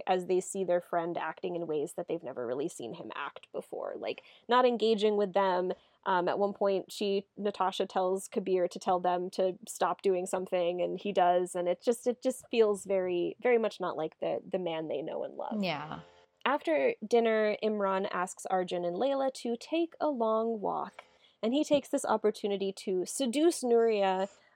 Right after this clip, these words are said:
Speaker 1: um, you know, full-on rose between the teeth, flamenco dancing for her, and this does it for her. He's in.
Speaker 2: I,
Speaker 1: He, he's got
Speaker 2: yeah,
Speaker 1: it.
Speaker 2: I mean, it would do it for me.
Speaker 1: <laughs> Yeah.
Speaker 2: So I
Speaker 1: <laughs> On their walk, Arjun speculates, uh,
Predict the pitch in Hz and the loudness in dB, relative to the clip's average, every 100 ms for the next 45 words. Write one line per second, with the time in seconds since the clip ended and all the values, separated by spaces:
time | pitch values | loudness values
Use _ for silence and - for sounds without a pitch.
0 | - 180 175 165 196 180 180 - - - | 0 2 2 0 2 2 2 -2 -18 -10
1 | - 285 262 240 226 220 220 220 - - | 6 6 10 8 8 6 2 -2 -6 -6
2 | 233 247 254 254 226 233 - 226 220 202 | 10 12 12 10 6 2 4 2 4 2
3 | - 214 196 190 - - - 226 208 202 | -2 0 2 2 0 -12 2 4 6 4
4 | 208 202 190 185 170 180 185 175 - 175 | 4 4 4 2 -4 -4 -4 -4 -2 -2
5 | 175 175 165 208 254 254 233 240 254 - | 0 0 0 6 6 6 4 6 4 2
6 | - - - - 233 233 240 - 247 247 | -4 -4 -6 -6 -2 0 0 4 6 6
7 | 247 202 - 220 - 254 226 226 - 220 | 4 0 -8 -6 2 4 10 10 10 6
8 | 202 185 220 262 302 208 208 190 - 185 | 6 4 4 4 2 2 2 2 2 0
9 | 170 180 185 - 294 359 - 381 - 466 | 0 -4 -2 10 12 12 12 10 12 6
10 | - 622 - - - - - - - - | 8 6 8 2 2 -4 -20 -20 -10 4
11 | 302 339 381 311 285 277 277 - 240 240 | 6 6 6 6 6 4 2 2 4 2
12 | 240 247 - - 220 226 220 208 196 - | 0 -2 -2 0 2 2 4 4 2 -4
13 | - - 190 180 | -12 0 4 6